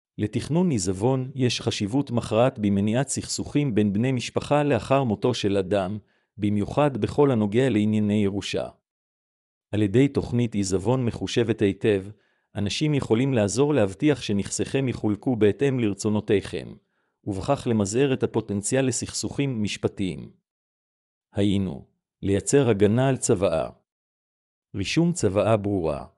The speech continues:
מקיפה ושלא ניתנת לפרשנות. אחת הדרכים היעילות ביותר למנוע התנגדות לצוואה היא יצירת מסמך ברור ומקיף.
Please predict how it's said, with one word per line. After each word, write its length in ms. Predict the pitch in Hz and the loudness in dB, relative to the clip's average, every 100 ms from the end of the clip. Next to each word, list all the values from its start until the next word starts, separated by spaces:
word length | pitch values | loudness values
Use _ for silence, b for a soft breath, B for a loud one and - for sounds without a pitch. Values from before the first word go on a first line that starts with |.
| _ _ | _ _
מקיפה 500 | - 101 107 - 135 139 | -6 -4 -4 0 2 2
ושלא 400 | 117 - 131 143 | 0 2 4 4
ניתנת 460 | 135 - 120 113 110 | 2 0 0 0 0
לפרשנות. 800 | - 101 - 98 87 65 _ _ _ _ _ _ _ _ _ _ - | -4 -4 -2 -4 -4 -10 _ _ _ _ _ _ _ _ _ _ -14
אחת 300 | - 123 - | -4 0 2
הדרכים 480 | 101 92 - 120 107 | 2 2 2 2 2
היעילות 500 | 92 90 104 117 101 | 2 2 2 2 2
ביותר 380 | 98 95 110 | 0 2 4
למנוע 380 | 104 95 101 110 | 4 2 0 0
התנגדות 500 | 101 104 98 101 143 | 0 -2 -2 0 0
לצוואה 580 | 107 - 95 101 120 117 113 b b | -2 -2 -2 0 0 -2 -4 b b
היא 160 | 104 104 | 2 2
יצירת 460 | - 107 113 143 | 2 0 2 2
מסמך 500 | 127 110 127 151 - | -2 -2 0 0 0
ברור 400 | 107 107 131 165 | 0 2 2 0
ומקיף. 680 | 131 117 - 90 - - - | 0 -2 -2 -8 -10 -16 -20